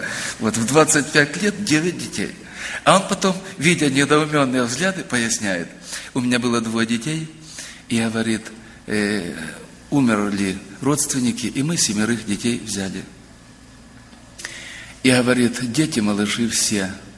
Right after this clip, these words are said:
и мне было так трудно, опыта не хватало воспитывать,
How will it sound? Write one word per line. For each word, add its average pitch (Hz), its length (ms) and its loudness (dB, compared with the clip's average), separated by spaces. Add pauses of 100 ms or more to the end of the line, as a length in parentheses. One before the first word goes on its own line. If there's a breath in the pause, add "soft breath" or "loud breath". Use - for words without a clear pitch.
(140)
и 120 100 0
мне 117 160 0
было 104 200 -2
так 156 320 -4
трудно, 101 560 -4 (720 loud breath)
опыта 123 580 2 (600 loud breath)
не 117 160 2
хватало 120 500 2
воспитывать, 107 840 -2